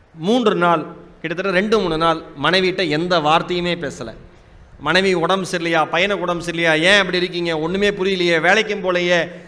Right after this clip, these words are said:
ஏன் அப்படி இருக்கீங்க?" அப்படின்னு அவங்களும் டெய்லி ரெண்டு நாள் கேட்டுட்டு வேலைக்கு போயிட்டு வராங்க. அந்த தந்தை எதுவும் பேசல. மூன்று நாட்கள் கழித்து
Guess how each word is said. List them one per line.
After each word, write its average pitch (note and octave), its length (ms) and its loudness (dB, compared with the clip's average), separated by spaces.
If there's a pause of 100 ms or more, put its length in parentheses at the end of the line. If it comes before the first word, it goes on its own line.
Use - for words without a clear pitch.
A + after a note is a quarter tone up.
(160)
ஏன் G3 160 0
அப்படி F#3+ 200 -2
இருக்கீங்க?" F3 440 -2
அப்படின்னு E3+ 200 -6
அவங்களும் F#3+ 460 -2
டெய்லி F#3 300 0
ரெண்டு E3 220 -4
நாள் F#3 140 0
கேட்டுட்டு F3+ 300 -6
வேலைக்கு E3+ 320 0
போயிட்டு E3 220 -4
வராங்க. E3+ 420 0 (380)
அந்த D3+ 200 -6
தந்தை F3 320 -2
எதுவும் F3+ 380 0
பேசல. D3 320 -4 (540)
மூன்று G3 380 -4
நாட்கள் D#3+ 440 -2
கழித்து C#3 420 -6